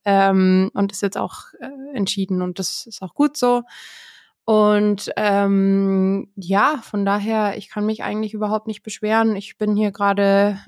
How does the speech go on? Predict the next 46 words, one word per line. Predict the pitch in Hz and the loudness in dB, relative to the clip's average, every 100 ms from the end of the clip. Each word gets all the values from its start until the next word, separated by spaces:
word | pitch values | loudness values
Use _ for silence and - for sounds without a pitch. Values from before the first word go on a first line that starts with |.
| - | -6
ähm, | 202 190 185 185 185 | -2 0 2 0 -2
ich | - | -2
hatte | 220 220 | -2 2
ja | 202 | 2
überlegt, | 196 196 196 | 2 0 -2
noch | 190 | -2
nach | 185 180 | -2 -4
Davos | 196 196 226 - | -2 0 -2 -2
zu | 208 | -6
fahren. | 196 196 202 | -2 0 0
Das | 196 | -2
habe | 190 | -8
ich | 190 | -10
jetzt | 196 240 | -4 -2
nicht | 233 - | -2 0
gemacht. | 220 214 226 - - - | 2 2 2 -2 -16 -2
Dementsprechend | 208 202 196 220 226 226 | 2 2 2 -2 0 0
war | 196 196 | 2 0
ich | |
tatsächlich, | - 196 - 220 220 196 | 0 -2 0 -2 -4 -6
wenn's | 202 202 | -6 -6
jetzt | 208 - | -8 -4
wirklich | 226 226 214 | -4 -4 -8
richtig, | 214 208 208 - - - - - - - | -8 -10 -12 -14 -20 -20 -20 -20 -10 -2
richtig, | 262 262 226 | 0 0 -2
richtig | 233 - - | -4 -6 -2
blöd | 226 226 208 | 2 2 2
läuft, | 202 220 - | 2 2 -2
dieses | 214 208 | -4 -2
Jahr | 208 202 | -2 -4
nicht | 202 202 | -4 -8
einmal | - 214 254 277 269 | -4 2 4 4 4
auf | 247 | 0
den | - 233 | -2 -4
Ski. | - 254 285 320 - - - | -4 -2 0 0 -4 -20 -6
Ähm, | 214 214 214 214 214 214 208 _ - - - - _ | 0 2 2 0 0 -2 -6 _ -20 -20 -20 -20 _
das, | - 208 - - - | -12 -12 -8 -8 -2
aber | 214 196 | 0 2
ja, | 196 220 | 2 2
das | 214 - | -2 -8
ist | 233 240 | -6 -2
dann | 233 | 0
halt | 233 226 | 0 0
so | 226 233 233 - | 2 4 2 0
und, | 214 208 202 - 254 | -2 -4 -6 -12 -10
ähm, | 208 208 208 208 220 | -8 -8 -8 -10 -12